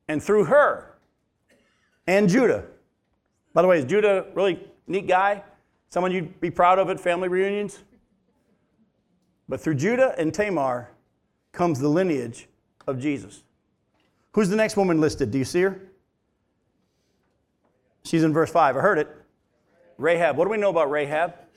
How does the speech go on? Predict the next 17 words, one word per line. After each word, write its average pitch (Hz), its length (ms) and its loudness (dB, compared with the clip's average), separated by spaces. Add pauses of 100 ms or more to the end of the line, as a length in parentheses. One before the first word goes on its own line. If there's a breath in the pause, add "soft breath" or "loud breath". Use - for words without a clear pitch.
(840)
She's 294 200 0
not 254 220 2
pretending 277 380 2
to 214 80 2
be 170 100 4
a 151 60 0
prostitute. 165 600 0
She 220 140 2
actually 262 340 4
is 359 160 2
a 320 60 0
prostitute. 180 640 2 (1120)
Oh, 285 160 6
and 254 80 2
by 277 120 6
the 277 80 8
way, 302 220 6